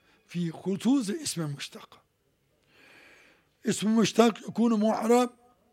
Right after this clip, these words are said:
وفعل يكون مبني، واستنتج أيضًا من هذه التفرقة التي سنعرضها في خدمة إخوتنا الأجلاء،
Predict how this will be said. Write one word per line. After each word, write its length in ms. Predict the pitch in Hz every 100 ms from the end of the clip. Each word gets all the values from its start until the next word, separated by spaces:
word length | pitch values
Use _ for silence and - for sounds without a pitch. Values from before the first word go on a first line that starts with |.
| _
وفعل 720 | 294 175 160 - 302 - 233
يكون 520 | 208 151 233 262 226 220 _ _ _
مبني، 340 | - - - _ _ _ _ _ _ _ _ _ _ _ _ _ _ -
واستنتج 840 | 185 190 - 220 269 262 - 254
أيضًا 680 | 254 247 359 247 254 254 247 - _ _ _ _ _ _ -
من 220 | 214 226
هذه 520 | 202 190 226 220 226
التفرقة 720 | 214 - 202 190 196 185 196
التي 380 | 190 185 - 185
سنعرضها 840 | - 170 196 311 214 196 196 170
في 200 | 170 180
خدمة 540 | - 180 180 170 180 214
إخوتنا 420 | - 165 165 170
الأجلاء، 920 | 170 175 180 185 208 233 220 - -